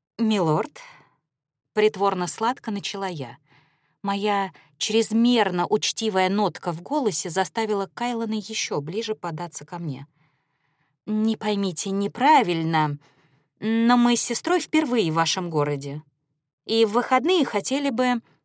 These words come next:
познакомиться с Франсбургом поближе. Вы не могли бы посоветовать, ну, не знаю, ваши излюбленные места отдыха?»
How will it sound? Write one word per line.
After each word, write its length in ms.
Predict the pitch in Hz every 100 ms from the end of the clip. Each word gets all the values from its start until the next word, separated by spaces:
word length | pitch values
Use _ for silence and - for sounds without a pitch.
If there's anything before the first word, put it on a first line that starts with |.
| -
познакомиться 920 | 262 262 247 247 262 254 - - 240
с 140 | - -
Франсбургом 680 | - 214 214 190 220 208
поближе. 540 | 214 262 190 139 135 147 _ _ _ _ _ _ _ _ _ -
Вы 200 | 196 254
не 100 | 269
могли 280 | 277 285 427
бы 100 | -
посоветовать, 720 | 269 - 233 339 285 311 - - -
ну, 80 | 226
не 160 | 233
знаю, 400 | 208 214 190 180 - - - _ -
ваши 480 | - 214 220 -
излюбленные 560 | 202 175 220 185 180 175
места 320 | 175 156 156
отдыха?» 580 | 139 170 190 226 - 202